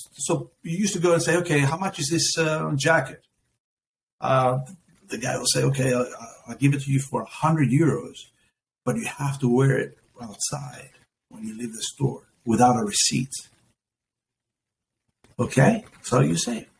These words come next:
"Yeah, usually it's a hundred fifty euros. I'll give it to you for a hundred, but you have to wear it walking out." And you say to yourself, "Okay." So you wear the jacket and you acted like you, it wasn't you anymore.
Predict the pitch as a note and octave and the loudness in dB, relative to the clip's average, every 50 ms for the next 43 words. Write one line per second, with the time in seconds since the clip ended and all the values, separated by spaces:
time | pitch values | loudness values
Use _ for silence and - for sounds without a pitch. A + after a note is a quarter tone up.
0 | _ _ _ _ _ - - C4+ G#3+ D#3 B2+ B2 B2 D#3 F#3 F#3+ F#3 E3+ - D#3+ | _ _ _ _ _ -6 0 2 4 4 4 4 4 2 0 0 -2 -4 -6 -6
1 | C#3 - - E3+ E3 D3+ C#3 - - E3+ D#3+ - F3+ F3 E3+ F3+ F3+ F3+ F3+ E3 | -8 -8 -10 -10 -10 -8 -8 -6 -4 -4 -4 -4 -4 -6 -6 -4 -4 -6 -6 -6
2 | C3+ B2+ C3+ C3 D3 C#3+ C#3+ - - D#3+ C3+ - - C3 - - - E3 E3+ D3+ | -6 -6 -4 -2 -2 -4 -4 -6 -10 -12 -12 -10 -10 -12 -12 -12 -14 -12 -8 -6
3 | C3 A#2 G#2 A2+ - _ _ _ _ _ - - - - - - - - D3 C#3 | -6 -6 -8 -10 -18 _ _ _ _ _ -6 -6 -6 -4 -4 -8 -8 -6 -6 -6
4 | C3+ C3+ B2+ A#2 A#2 B2 A#2+ A#2 G#2 G2 - - - _ _ _ _ _ _ _ | -4 -2 0 4 4 6 4 4 2 -2 -8 -10 -14 _ _ _ _ _ _ _
5 | _ _ _ _ - G#2+ A2 A#2 A2 - - G2+ F#2+ F#2+ - - - - _ _ | _ _ _ _ -10 -2 2 2 2 2 2 0 0 0 -2 -6 -10 -20 _ _
6 | _ _ _ _ _ _ _ _ _ _ _ _ _ _ _ _ _ - D#3 E3 | _ _ _ _ _ _ _ _ _ _ _ _ _ _ _ _ _ -8 -4 -2
7 | - G#3 G3+ G3 F#3 - G3+ F#3+ F#3 G#3+ A#3 A#3+ - - B3 A#3+ - D3 - - | -2 2 2 4 4 4 2 2 0 -2 -6 -8 -8 -8 -6 -6 -6 -8 -12 -16
8 | _ _ _ _ _ _ _ _ _ _ _ _ _ _ - - - D3+ C#3 C#3 | _ _ _ _ _ _ _ _ _ _ _ _ _ _ -12 -4 2 4 4 6
9 | D#3+ D3+ C#3+ E3+ G3+ A3+ A3+ G#3+ E3+ D#3+ C3+ - G3+ A#3+ B3 A#3+ - D#3+ D#3 D#3 | 6 6 4 4 4 2 -2 -4 -6 -4 -2 0 2 2 2 2 2 -2 -4 -4
10 | D#3 - _ _ _ _ _ _ _ _ _ _ _ _ _ _ - F3 F3+ F3+ | -4 -10 _ _ _ _ _ _ _ _ _ _ _ _ _ _ -10 -8 -4 -2
11 | F3+ F3+ F3+ F#3+ F#3+ - - G3 E3+ F3 F3 E3+ F3 F3+ F3+ - - - - _ | -2 0 0 0 0 -2 -2 -2 0 0 0 0 -2 -4 -6 -6 -6 -8 -12 _
12 | _ _ _ _ _ _ - F3+ E3 C3+ D3 F3 F3+ - F3 D#3+ F3 G#3 G3 C#3 | _ _ _ _ _ _ -8 -6 -4 0 2 4 4 4 4 4 4 4 2 0
13 | - - _ - A#2+ G#2+ G#2+ G#2+ G#2 G#2+ | -2 -8 _ -6 -4 -4 -4 -4 -6 -10